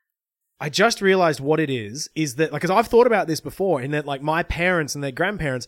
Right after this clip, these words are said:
fucking love putting stuff on the credit card, always putting stuff on the credit card,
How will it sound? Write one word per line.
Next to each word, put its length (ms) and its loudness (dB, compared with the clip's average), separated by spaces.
fucking 400 -4
love 400 2
putting 240 -4
stuff 240 0
on 60 0
the 80 -4
credit 300 -4
card, 320 -8
always 280 4
putting 180 -2
stuff 200 0
on 80 -8
the 40 -4
credit 280 0
card, 260 0